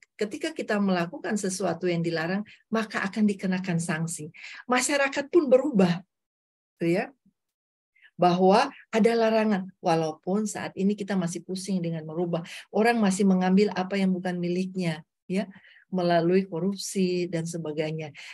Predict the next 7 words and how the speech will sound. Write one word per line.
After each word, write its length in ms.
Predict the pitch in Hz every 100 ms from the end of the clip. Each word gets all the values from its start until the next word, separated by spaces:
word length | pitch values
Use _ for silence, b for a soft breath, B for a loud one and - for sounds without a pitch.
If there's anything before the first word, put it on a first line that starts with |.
| B
Ya, 240 | 160 160 147
itu 320 | 190 185 190
urusan 420 | 170 165 165 160 156
lainnya. 480 | 151 151 147 160 170 B B -
Tetapi 400 | 185 185 185 202
secara 400 | 196 190 208 220
hukum 480 | 202 190 214 220